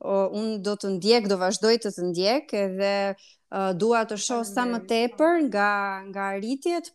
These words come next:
Speaker 1: punët edhe reagimet e tua.
Speaker 2: Shumë faleminderit, ë, dhe shumë faleminderit dhe ndjekësve të Futuralbit. Shpresoj që të kemi qenë të vlefshëm
Speaker 1: <laughs>
Speaker 2: dhe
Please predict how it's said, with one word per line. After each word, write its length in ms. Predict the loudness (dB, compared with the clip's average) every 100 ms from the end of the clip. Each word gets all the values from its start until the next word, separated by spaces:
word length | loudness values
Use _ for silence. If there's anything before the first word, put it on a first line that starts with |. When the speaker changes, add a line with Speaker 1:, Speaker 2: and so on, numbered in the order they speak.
| -4
Speaker 1:
punët 580 | 2 4 4 0 -4 -2
edhe 260 | 2 2
reagimet 560 | 2 -2 -4 -6 -6 -10
e 80 | -12
tua. 380 | -10 -8 -10 -12 _ _ _ _ -16
Speaker 2:
Shumë 120 | -12
faleminderit, 760 | -12 -10 -12 -12 -12 -12 -16 -16
ë, 140 | -14 -12 -10
dhe 140 | -8 -8 -10 -14
shumë 140 | -12
faleminderit 460 | -10 -10 -8 -6 -6
dhe 60 | -10
ndjekësve 460 | -10 -12 -10 -12 -14
të 80 | -16
Futuralbit. 640 | -16 -16 -12 -12 -14 -16 -20 _ _ _ -10
Shpresoj 380 | -10 -8 -12 -10
që 80 | -14
të 80 | -10
kemi 240 | -10 -10
qenë 200 | -10 -10
të 80 | -12
vlefshëm 480 | -10 -12 -12 -16 -18 -8 2
Speaker 1:
<laughs> 360 | 2 2 -4
Speaker 2:
dhe 120 | -6